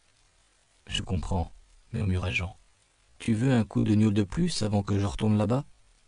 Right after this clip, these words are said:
Non, elle m'a foutu le feu à l'estomac, parce qu'avec tout le pinard que j'ai bu avant. » « Oui, lui aussi est une belle saloperie.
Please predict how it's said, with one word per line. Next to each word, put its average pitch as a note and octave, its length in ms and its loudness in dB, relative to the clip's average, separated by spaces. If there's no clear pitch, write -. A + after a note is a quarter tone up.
Non, E3 240 4
elle F3+ 160 4
m'a F3+ 140 4
foutu - 260 -2
le D#3 60 2
feu F#3 160 0
à D3 80 4
l'estomac, C#3 580 0
parce C#3+ 200 -4
qu'avec - 340 0
tout A#3 100 0
le G3+ 80 2
pinard F3+ 340 0
que E3+ 100 0
j'ai D#3+ 120 2
bu D#3+ 140 4
avant. » « E3 280 4
Oui, G#2+ 300 6
lui A#2 160 4
aussi B2+ 280 6
est - 120 4
une A#2 160 4
belle A2 160 2
saloperie. G2 560 -2